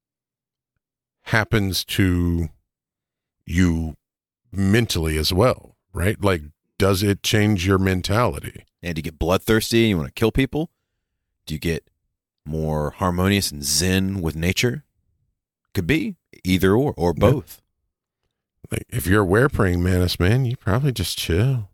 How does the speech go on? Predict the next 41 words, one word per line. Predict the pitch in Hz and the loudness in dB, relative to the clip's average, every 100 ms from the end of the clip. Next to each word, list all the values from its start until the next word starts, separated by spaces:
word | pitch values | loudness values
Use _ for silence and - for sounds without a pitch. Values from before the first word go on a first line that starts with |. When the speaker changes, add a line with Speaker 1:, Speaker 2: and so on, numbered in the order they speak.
| _ | _
Speaker 2:
I'm | 110 | -6
chill | - 123 123 | 0 2 2
until | 87 80 78 | 0 -2 0
I | |
Speaker 1:
Right | 78 87 | 4 4
Speaker 2:
bite | |
Speaker 1:
up | 98 | 4
Speaker 2:
off | - | 4
your | 98 | 2
Speaker 1:
until | 90 98 95 | 2 4 4
you're | 101 | 4
not. | 98 85 73 - - - _ _ - _ _ | 4 2 -2 -4 -6 -8 _ _ -20 _ _
Speaker 2:
mate | 76 90 | -8 -8
and | 82 | -6
bite | 78 80 | -6 -4
your | 85 | -2
head | 80 | -2
off. | 71 64 - - _ _ _ _ _ _ _ _ _ _ - | -4 -6 -12 -14 _ _ _ _ _ _ _ _ _ _ -2
So | 123 | 0
there's | 120 | 4
a | |
lot | 120 123 | 4 4
of | 131 | 2
things | 110 104 | -2 0
to | - 101 | -4 -2
consider. | 104 - 139 - - _ _ _ _ _ _ _ _ _ _ _ _ _ - | -2 0 0 -2 -10 _ _ _ _ _ _ _ _ _ _ _ _ _ 0
Um, | 92 90 85 _ _ | 2 2 -2 _ _
additionally, | 95 107 113 120 113 101 110 _ _ - | -4 2 2 2 2 0 -2 _ _ -4
you | 120 | 0
wanna | 160 | 2
make | 160 156 | 0 0
sure | - 131 117 113 | 2 4 4 2
that | 95 87 98 - | -2 0 0 2
if | 98 - | -2 0
you're | 101 90 | -2 0
going | 101 104 104 95 - | 0 0 -2 -6 -8
on | 92 85 | -6 0
building | 98 92 90 82 | 0 2 0 -2
mechanics | 78 - - 143 135 - | -8 -6 -2 -2 -2 -4
for | - 104 90 - | 0 0 0 -4
lycanthropy, | 87 - 90 85 80 76 73 | -6 -2 -4 -4 -6 -6 -6